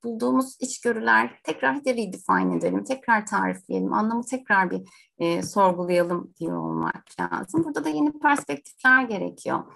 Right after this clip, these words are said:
Perspektif Rönesans'la beraber aslında sanatta çok, e, dünyamıza giren bir şey. E, sanat hani bir teknik olarak baktığımızda üç boyutlu belki objelerin iki boyutta resmedilmesi. E, ama iş dünyasında da bir bakış açısı olarak karşımıza çıkıyor.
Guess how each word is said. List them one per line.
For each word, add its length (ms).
Perspektif 560
Rönesans'la 600
beraber 440
aslında 300
sanatta 460
çok, 340
e, 320
dünyamıza 380
giren 340
bir 60
şey. 220
E, 360
sanat 420
hani 200
bir 120
teknik 380
olarak 360
baktığımızda 720
üç 220
boyutlu 420
belki 280
objelerin 520
iki 180
boyutta 380
resmedilmesi. 840
E, 240
ama 180
iş 220
dünyasında 600
da 120
bir 160
bakış 260
açısı 300
olarak 360
karşımıza 600
çıkıyor. 400